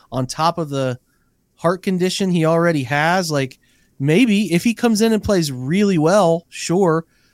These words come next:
I think you have to look at Tristan Hill as a bit more of a realistic answer here, but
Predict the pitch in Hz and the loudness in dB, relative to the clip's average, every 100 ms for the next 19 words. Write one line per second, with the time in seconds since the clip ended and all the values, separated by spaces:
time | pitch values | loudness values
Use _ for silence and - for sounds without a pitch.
0 | _ 151 180 190 156 160 160 156 147 151 | _ -4 -4 -4 -4 -2 -2 -4 -6 -8
1 | 127 - 160 143 131 170 175 135 123 135 | -10 -8 -8 -6 -4 -2 -2 -2 -4 -4
2 | 135 139 123 123 147 123 147 - 117 123 | -2 -4 -4 -4 -2 -2 -2 -4 -6 -4
3 | 143 165 123 120 120 123 113 | -4 -4 -4 -4 -4 -2 -4